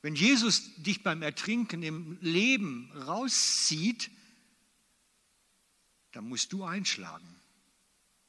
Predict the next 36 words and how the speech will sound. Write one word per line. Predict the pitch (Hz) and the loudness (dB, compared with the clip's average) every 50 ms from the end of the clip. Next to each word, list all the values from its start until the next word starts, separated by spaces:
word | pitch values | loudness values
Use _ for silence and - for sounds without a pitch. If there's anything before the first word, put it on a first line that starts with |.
| _ _ _ _ _ _ _ _ _ _ _ _ _ _ _ _ _ _ _ _ _ _ _ _ _ _ _ _ _ | _ _ _ _ _ _ _ _ _ _ _ _ _ _ _ _ _ _ _ _ _ _ _ _ _ _ _ _ _
Da | - 123 | -14 -10
musst | 127 127 - - | -8 -6 -6 -6
du | 185 208 196 | -6 -6 -6
einschlagen | 143 151 185 196 - - 208 196 196 196 185 147 | -6 -6 -6 -6 -6 -6 -6 -6 -8 -8 -8 -10
und | 131 120 | -10 -8
sagen, | 120 135 143 147 - | -6 -6 -8 -6 -2
„Ich | 180 208 196 - - 131 123 | 0 0 0 0 -2 -2 -2
will | 156 165 185 | -2 -2 -2
gerettet | 170 - 147 120 147 151 - 165 - - 127 | -4 -6 -6 -6 -6 -6 -8 -8 -8 -6 -6
werden.“ | 175 190 151 98 - 95 85 - _ _ _ _ _ _ _ _ _ _ _ _ _ _ _ _ - - _ | -4 -4 -4 -6 -10 -14 -16 -20 _ _ _ _ _ _ _ _ _ _ _ _ _ _ _ _ -20 -12 _
Du | - 240 | -2 0
musst | 269 277 220 - | 2 2 2 2
sagen, | - 165 156 175 185 - | 0 -2 -4 -6 -6 -2
„Ich | 165 214 185 - - 127 123 | 0 0 0 0 -2 -4 -4
will | 135 127 135 151 | -4 -4 -4 -4
gerettet | 156 170 175 233 254 - - - - 92 | -6 -6 -4 -6 -6 -8 -8 -10 -10 -12
werden.“ | 95 82 76 73 - - _ _ _ _ _ _ _ _ _ _ _ _ _ _ _ - - - _ _ _ _ _ _ _ _ _ _ _ - - - - - - - | -14 -16 -16 -16 -18 -20 _ _ _ _ _ _ _ _ _ _ _ _ _ _ _ -20 -20 -20 _ _ _ _ _ _ _ _ _ _ _ -16 -14 -14 -14 -16 -10 -6
Und | - 180 170 | 0 4 4
das | 190 180 | 6 6
ist | 208 156 156 | 4 2 2
ein | 185 | 2
Unterschied, | 185 214 269 269 262 220 - - - 196 180 190 | 0 0 0 0 2 2 2 4 2 2 0 0
ob | 170 147 - | -4 -4 -4
du | - 151 | -4 0
sagst, | 135 175 156 - - | 2 2 0 0 -2
„Ich | 147 - | -6 -8
brauche | - 147 170 165 147 156 156 | -4 -4 -4 -2 -2 -2 0
jetzt | 143 147 147 - - | 2 2 2 0 -2
einen | - 131 127 127 120 110 | -4 -4 -6 -6 -4 -4
Berater, | 127 113 143 180 220 226 - - 233 233 220 | -2 0 2 2 2 2 2 0 -2 -2 -2
ich | 156 - - | -2 -4 -4
brauche | - 117 135 135 - - | -4 -6 -8 -6 -6 -8
einen, | - 117 123 131 123 | -8 -8 -6 -4 -4
der | 127 113 | -4 -4
mir | 123 131 127 | -4 -4 -2
hilft | 143 196 277 - - - - | 2 4 4 4 2 0 -4